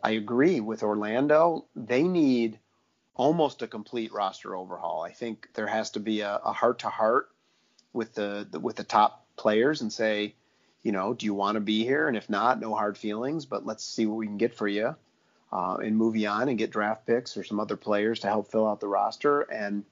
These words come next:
see what's there," because, you know, there are games this week. I, I felt bad watching Ashlyn Harris this week.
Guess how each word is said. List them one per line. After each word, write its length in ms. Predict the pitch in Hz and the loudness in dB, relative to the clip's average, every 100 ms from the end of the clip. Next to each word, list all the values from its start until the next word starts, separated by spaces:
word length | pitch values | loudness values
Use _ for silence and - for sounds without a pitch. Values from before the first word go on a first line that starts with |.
| _ _ _ _ _ _ - | _ _ _ _ _ _ -14
see 240 | - 131 139 | -2 4 6
what's 280 | 147 135 | 6 2
there," 300 | 123 120 180 | -2 0 2
because, 540 | 101 101 - 104 101 - _ _ - - - | 0 -4 -8 -8 -8 -14 _ _ -20 -20 -6
you 80 | 104 | -4
know, 140 | 98 | -2
there 140 | 104 151 | 4 4
are 60 | |
games 480 | 147 117 139 160 123 | 4 4 6 4 2
this 220 | 95 - | -4 -8
week. 360 | 95 92 - - | -6 -6 -8 0
I, 120 | 139 - - - | 0 0 -6 0
I 80 | 165 | 0
felt 280 | 170 208 - | 4 2 2
bad 280 | 117 131 | -2 -2
watching 320 | 117 113 - 101 | 0 -2 -4 -10
Ashlyn 460 | 101 113 - 98 | -6 -6 -8 -12
Harris 380 | 98 110 117 - | -6 -4 -4 -6
this 200 | - - | -16 -16
week. 380 | 98 - - | -16 -16 -20